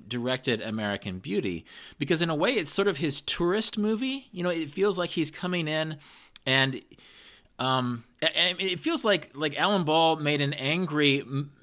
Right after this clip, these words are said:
script about the suburbs that was sort of informed by the ins-, insipidity of American sitcoms. And in a way, his, his critique was as much about how suburbs are portrayed as much as how they are.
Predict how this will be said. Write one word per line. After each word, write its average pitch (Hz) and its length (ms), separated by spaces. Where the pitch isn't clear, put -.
script - 640
about 147 640
the 123 180
suburbs 117 760
that 143 140
was 160 120
sort 294 240
of 233 80
informed 151 720
by 135 520
the 135 300
ins-, 151 500
insipidity 160 920
of 135 360
American 151 480
sitcoms. 113 800
And 135 440
in 156 120
a 147 60
way, 180 480
his, 151 520
his 151 200
critique 185 480
was 147 400
as 139 160
much 160 240
about 139 320
how 143 380
suburbs 151 540
are 120 80
portrayed 139 680
as 117 180
much 127 220
as 113 120
how 131 160
they 104 180
are. 113 440